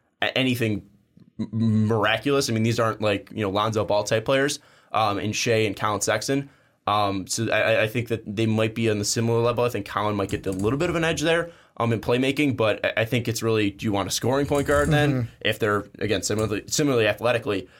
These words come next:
Speaker 1: um, at the combine, do you want a scoring point guard then in Colin Sexton, who could be probably your number one scorer possibly,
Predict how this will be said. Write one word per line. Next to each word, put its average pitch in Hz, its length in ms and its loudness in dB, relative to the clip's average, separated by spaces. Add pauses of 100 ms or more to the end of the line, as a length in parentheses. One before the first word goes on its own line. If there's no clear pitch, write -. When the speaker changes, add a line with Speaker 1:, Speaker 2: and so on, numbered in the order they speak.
(160)
Speaker 1:
um, 104 320 0
at 107 100 0
the 101 80 -8
combine, 104 460 -2 (280)
do 117 80 -4
you 113 40 2
want 98 140 0
a 95 120 -12
scoring 143 300 0
point 139 180 0
guard 139 160 0
then 139 220 2
in 110 100 -2
Colin 110 240 -2
Sexton, 120 260 0
who 117 60 0
could 104 120 -6
be 98 100 -4
probably 107 260 -2
your 95 80 -2
number 107 300 0
one 107 200 0
scorer 107 280 -2
possibly, 110 560 -2